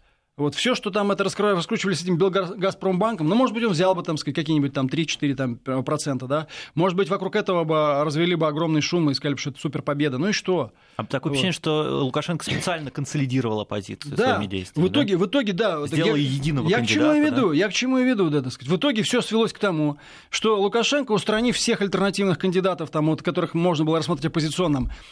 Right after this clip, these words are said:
Speaker 1: сконцентрировал всех, так сказать, радикально настроенных граждан, э, по-, под, э, одним человеком, вот этой Тихановской, да, который, кстати, ещё там ж-, жена блогера, который собирался этот самый, э,
Speaker 2: Блогера он
Speaker 1: баллотироваться.
Speaker 2: посадил. То есть
Speaker 1: Да,
Speaker 2: ещё
Speaker 1: блогера он посадил.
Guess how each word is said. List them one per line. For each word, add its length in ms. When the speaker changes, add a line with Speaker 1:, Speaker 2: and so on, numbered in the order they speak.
Speaker 1:
сконцентрировал 680
всех, 260
так 120
сказать, 200
радикально 420
настроенных 560
граждан, 480
э, 520
по-, 200
под, 260
э, 140
одним 220
человеком, 220
вот 80
этой 140
Тихановской, 560
да, 220
который, 240
кстати, 200
ещё 220
там 180
ж-, 180
жена 260
блогера, 380
который 220
собирался 460
этот 160
самый, 280
э, 420
Speaker 2:
Блогера 300
он 80
Speaker 1:
баллотироваться. 240
Speaker 2:
посадил. 440
То 80
есть 100
Speaker 1:
Да, 80
Speaker 2:
ещё 120
Speaker 1:
блогера 220
он 120
посадил. 140